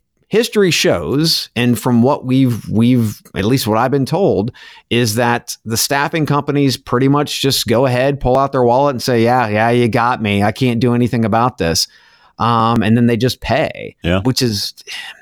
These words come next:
Speaker 1: it just drives me crazy because if you think about it, it's, it's cost, you know, pay per click, uh, or it's pay for, uh, application, right? So
Speaker 2: Mm-hmm.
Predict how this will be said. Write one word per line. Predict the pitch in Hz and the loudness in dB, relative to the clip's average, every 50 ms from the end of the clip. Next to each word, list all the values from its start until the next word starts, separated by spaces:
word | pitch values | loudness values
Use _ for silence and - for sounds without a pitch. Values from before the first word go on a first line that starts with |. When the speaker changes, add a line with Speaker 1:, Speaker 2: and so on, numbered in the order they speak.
| _ - | _ -8
Speaker 1:
it | - 120 107 139 | -6 -4 -2 0
just | - 170 165 131 | 0 0 -2 -2
drives | - 117 120 127 135 143 127 | -2 -2 -2 0 0 0 -2
me | 113 92 | -2 -2
crazy | - - 170 233 254 185 110 | -2 -4 -2 0 0 0 -2
because | 92 - - 110 104 | -2 -2 -2 -2 -2
if | 107 107 | 0 0
you | 110 | 0
think | - 180 196 - | 0 -2 -2 -2
about | 170 110 101 90 95 | -2 -2 -2 -2 -2
it, | 113 | -4
it's, | - - - - _ _ _ | -4 -6 -10 -10 _ _ _
it's | - 101 98 - - | -4 -4 -4 -4 -8
cost, | - - 104 107 113 113 - - - _ - | -6 -4 -2 -2 -2 -2 -6 -12 -14 _ -4
you | 92 101 101 | -2 0 0
know, | 95 90 90 | 0 -2 -4
pay | - - 107 113 113 | -2 -2 0 0 0
per | - - 120 107 98 | 0 -2 -4 -4 -4
click, | - - - 113 107 107 107 - - - - _ _ - - - - - _ | -6 -4 -2 0 0 0 -2 -4 -10 -18 -20 _ _ -20 -20 -20 -20 -12 _
uh, | - 98 101 101 82 | -2 -2 0 0 0
or | 95 95 98 | 0 0 0
it's | 98 - - | -2 -4 -8
pay | - - 104 104 104 104 110 | -6 -2 0 0 2 2 0
for, | 104 - - 110 101 98 101 98 95 95 95 92 | 0 -4 -4 -2 0 0 2 2 2 2 0 0
uh, | 92 90 65 | 0 0 -2
application, | - 92 98 - 104 92 - 120 147 151 - - 69 | -2 -4 -6 -8 -10 -8 -4 -4 -4 -4 -4 -4 -4
right? | 85 92 117 120 - _ _ - | -2 0 -2 -2 -4 _ _ -8
So | - - 127 117 113 113 110 | -4 -2 0 2 2 2 0
Speaker 2:
Mm-hmm. | - 82 80 87 107 | 0 -4 -6 -6 -6